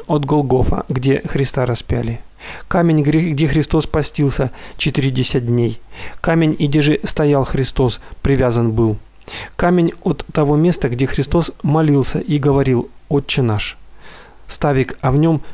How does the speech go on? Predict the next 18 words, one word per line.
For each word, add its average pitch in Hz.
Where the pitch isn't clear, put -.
песок 160
реки 135
Иорданский, 127
где 120
Христос -
крестился. 123
Коробочка 151
деревянная 131
велика, 131
а 131
в 135
ней, 165
между 139
прочим, 139
часть 160
от 160
дуба 135
Марийского. 127